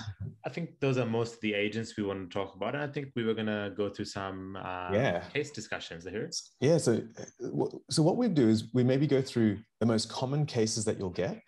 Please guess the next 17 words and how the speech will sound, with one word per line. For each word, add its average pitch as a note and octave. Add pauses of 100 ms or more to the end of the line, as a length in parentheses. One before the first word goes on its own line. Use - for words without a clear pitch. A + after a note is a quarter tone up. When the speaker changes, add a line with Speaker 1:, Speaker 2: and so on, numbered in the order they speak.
(220)
Speaker 2:
So A#2+
two G3+
relaxant G2+
general F#2+
anesthetic F#2+
cases, D#3
just -
ima-, B2
imagine D3
all B2
of A2+
these A2
patients G2+
are F#2+
seventy A2
kilos. A2 (440)
Uh, F#2+